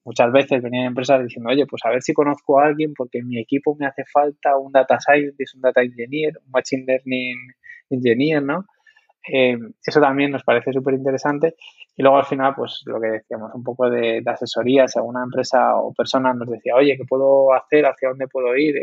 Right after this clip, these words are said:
¿Cómo puedo meterme más en esto?", pues también un poco, eh, asesorar y, y ayudar en lo posible.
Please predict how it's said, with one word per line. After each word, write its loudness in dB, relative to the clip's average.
¿Cómo -6
puedo 0
meterme -8
más -6
en -14
esto?", -8
pues -20
también -14
un -20
poco, -4
eh, -4
asesorar 2
y, -4
y -4
ayudar 0
en -4
lo -2
posible. -6